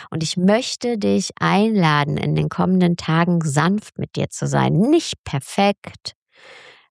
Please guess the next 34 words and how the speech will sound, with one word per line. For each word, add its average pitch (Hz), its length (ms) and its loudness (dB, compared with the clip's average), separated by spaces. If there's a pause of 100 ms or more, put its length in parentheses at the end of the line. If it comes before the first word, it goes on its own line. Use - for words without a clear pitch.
äh, 147 640 4 (380)
ja, 160 320 0 (240)
nicht - 480 0
zu - 120 -2
versuchen, 190 440 2
das 160 180 -2
Beste - 420 -2
zu - 200 -2
tun, 160 400 4 (280)
nicht 180 300 2
alles 180 300 2
sofort 165 420 -2
lösen 160 320 4
zu 151 240 -2
wollen, 147 300 2
wenn 147 160 2
du 143 60 2
jetzt 151 260 0
gerade 147 400 -2
eben 147 240 0
diesen 143 220 0
Rückschlag - 560 -2 (380)
erlitten 156 520 2
hast, 147 300 -2
sondern 165 260 2
einfach 170 400 -2
da 160 200 0
zu - 180 -8
sein, 151 440 -6 (380)
gut 196 240 2
zu - 160 -2
dir - 200 -2
zu - 140 -10
sein, 135 300 -2